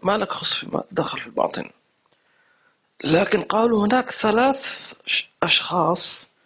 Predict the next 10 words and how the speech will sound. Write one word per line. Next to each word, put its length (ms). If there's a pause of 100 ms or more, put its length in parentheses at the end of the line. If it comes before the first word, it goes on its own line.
(680)
شهادتهم 1300 (1700)
معتبرة، 680 (1080)
يعني، 440
ممكن 340
نقول 380
شهادة 360
الواحد 320
منهم 340
بأربعين 680
مثلا. 380